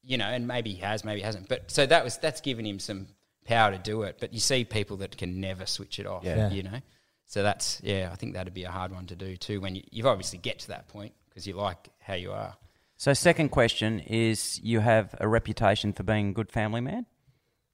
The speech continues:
Speaker 2: What's the most important thing that you've found so far with three young kids, uh, a wife who's got, you know, obviously a very good profession, um, to find the right balance?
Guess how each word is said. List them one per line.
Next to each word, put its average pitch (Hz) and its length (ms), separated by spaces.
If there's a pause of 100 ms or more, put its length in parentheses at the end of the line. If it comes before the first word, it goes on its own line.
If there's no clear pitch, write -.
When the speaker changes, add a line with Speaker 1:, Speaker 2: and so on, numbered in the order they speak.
(140)
Speaker 2:
What's 117 400
the 123 60
most 110 260
important 98 520
thing 98 400
that 90 140
you've 101 240
found 95 300
so 95 180
far 92 280
with 87 160
three 107 240
young 92 220
kids, 95 500 (640)
uh, 87 220
a 90 60
wife 104 320
who's 98 180
got, 92 260 (720)
you 95 140
know, 87 240
obviously 92 380
a 85 40
very 92 220
good 90 180
profession, 92 800
um, 90 380
to - 100
find 90 240
the 85 60
right 87 160
balance? 87 420